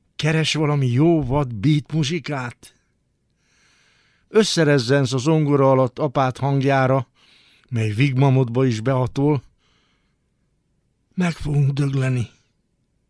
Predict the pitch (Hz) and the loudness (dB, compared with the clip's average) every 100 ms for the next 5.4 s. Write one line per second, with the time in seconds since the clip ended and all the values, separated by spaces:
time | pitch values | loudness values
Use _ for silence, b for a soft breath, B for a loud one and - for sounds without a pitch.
0 | _ _ 117 117 113 107 113 113 - - | _ _ -2 -2 -2 -4 -8 -8 -10 -6
1 | 139 147 151 - _ _ _ _ _ _ | -4 -4 -6 -16 _ _ _ _ _ _
2 | _ _ _ _ _ b b b b b | _ _ _ _ _ b b b b b
3 | b b b 135 147 110 - 104 - 135 | b b b 4 6 4 -2 -6 -2 0
4 | 127 110 113 - 104 131 131 117 101 110 | 2 0 -4 -6 -6 -2 -2 -2 -4 -6
5 | 104 - 110 95 | -6 -10 -14 -14